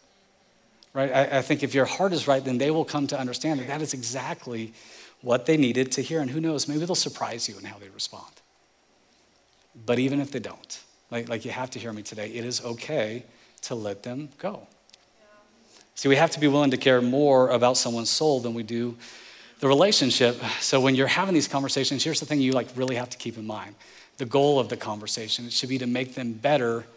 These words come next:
not bitter. What do I mean by that? It, it, it means the, the, the purpose of the conversation, it has to come from, like, a genuine place of concern for the person, not from a place of anger or frustration.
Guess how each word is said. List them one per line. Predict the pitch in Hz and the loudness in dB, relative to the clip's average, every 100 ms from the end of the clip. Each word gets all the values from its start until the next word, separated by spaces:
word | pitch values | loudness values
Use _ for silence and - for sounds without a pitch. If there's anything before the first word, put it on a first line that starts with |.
| _ _ _ _ | _ _ _ _
not | 120 113 | -8 -6
bitter. | 113 104 - - _ _ - - - - - - - | -4 -4 -8 -20 _ _ -20 -20 -20 -20 -20 -20 -12
What | 123 | -4
do | 117 | 0
I | |
mean | 120 135 147 | 2 2 4
by | 147 | 2
that? | 143 156 156 - - - | 2 0 -2 -10 -20 -16
It, | - - | -14 -4
it, | 151 156 | -2 0
it | 143 | 4
means | 147 143 | 4 4
the, | - 139 | 2 0
the, | 131 120 120 | 0 0 0
the | 123 | 0
purpose | - 151 151 - | 2 2 2 -2
of | 123 | -4
the | 123 | -6
conversation, | 117 117 113 123 - 127 | -6 -4 -6 -2 -2 -4
it | 120 120 | -6 -6
has | 147 165 - | -4 -2 -2
to | |
come | 135 151 147 | -4 -2 -2
from, | 139 127 | -2 -2
like, | 123 | -2
a | 131 | -4
genuine | 117 - 139 147 147 147 | -6 -4 0 2 2 0
place | - 139 131 | -2 -2 -2
of | - | -4
concern | - 113 - 139 139 131 - - - - - | -10 -4 -4 -2 -2 -2 -6 -16 -20 -20 -14
for | 139 | -8
the | 131 | -8
person, | - 170 - 127 | 0 2 2 0
not | 127 139 | -2 -2
from | 160 | -2
a | 147 | -2
place | - 143 135 | -2 -2 -4
of | 120 | -6
anger | 123 127 131 | -6 -4 -4
or | |
frustration. | 127 143 - 180 190 - | -4 -6 -6 -4 -4 -4